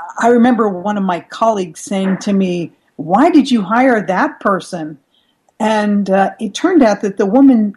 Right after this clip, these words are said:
had been an Indian Airlines pilot before she went to business school. And I knew that because she was an Indian Airlines pilot, she had the resourcefulness to do the job that I was looking for.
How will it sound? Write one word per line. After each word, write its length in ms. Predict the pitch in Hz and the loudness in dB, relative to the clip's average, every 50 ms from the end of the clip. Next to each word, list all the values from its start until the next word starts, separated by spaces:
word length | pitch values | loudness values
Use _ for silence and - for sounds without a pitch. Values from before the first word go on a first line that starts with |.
| _ _ | _ _
had 340 | - - 208 208 165 156 160 _ _ | -8 -4 -4 -4 -4 -8 -14 _ _
been 500 | 233 247 254 254 247 262 285 254 254 - - | 2 2 4 6 8 8 6 6 4 0 -2
an 220 | 196 190 190 190 | -2 -2 -2 0
Indian 520 | 208 247 262 269 262 247 220 202 196 - | 4 6 6 8 8 6 4 2 0 -2
Airlines 600 | 180 202 220 220 208 196 190 180 180 165 - - - _ | -2 -2 0 0 2 0 0 0 -2 -4 -8 -12 -18 _
pilot 580 | - - - 196 208 196 180 170 147 131 - _ _ | -14 -8 -2 0 2 2 2 2 0 -2 -6 _ _
before 720 | - 185 - - - - 208 202 202 202 202 202 196 - - - _ _ _ _ | -6 -6 -6 -6 -4 -2 0 2 2 2 0 0 -4 -8 -16 -20 _ _ _ _
she 220 | - - - 214 | -10 -4 -2 0
went 240 | 180 160 170 175 - | 0 0 0 0 0
to 80 | - 214 | 0 2
business 380 | 208 294 302 294 302 247 - | 4 4 4 6 4 2 2
school. 420 | - - - 170 160 156 143 139 - | -2 -4 -2 0 2 2 2 0 0
And 180 | 208 196 196 - | 0 0 0 0
I 160 | - 220 254 262 | 2 2 4 6
knew 300 | 240 240 262 254 233 185 | 6 6 6 6 4 4
that 260 | 151 180 180 180 - _ _ _ _ _ _ 196 - | 2 0 0 0 -2 _ _ _ _ _ _ -6 -2
because 520 | 196 185 - - - - 269 294 302 294 | -2 -2 -2 -4 -4 0 2 2 2 2
she 140 | - - 240 | 0 -2 0
was 180 | 214 202 196 - | 0 0 0 0
an 80 | 190 | 0
Indian 400 | 190 202 202 196 196 185 175 165 | 0 2 2 2 2 2 0 0
Airlines 460 | - 170 185 175 165 160 165 160 - | 0 0 0 0 0 0 0 -2 -4
pilot, 560 | - - - - 233 220 180 156 147 - - _ _ - - _ | -8 -8 -2 0 2 4 4 4 2 0 -4 _ _ -20 -20 _
she 240 | - - - 202 190 | -10 -4 2 2 2
had 340 | 165 160 185 190 190 190 170 | 2 2 2 2 2 0 0
the 140 | 190 185 175 | 0 0 0
resourcefulness 1000 | 170 180 175 151 190 196 214 226 220 - - - 170 156 151 143 120 117 - - | 0 -2 -2 0 0 0 0 0 -2 -4 -6 -6 -4 -2 0 -2 -2 -4 -8 -6
to 120 | - - 170 | -4 -4 -2
do 180 | 160 202 185 | -2 -2 -2
the 140 | 170 170 160 | 0 0 -2
job 460 | 139 135 - 170 151 156 160 156 147 | -2 0 0 0 2 2 0 -2 -2
that 120 | 165 156 139 | -2 -2 0
I 120 | 151 165 | 0 0
was 240 | 160 156 160 - - | 0 -2 -4 -4 -4
looking 320 | 147 143 - 160 147 143 | -6 -4 -4 -4 -6 -6
for. 340 | - - - - - - | -6 -10 -10 -8 -8 -8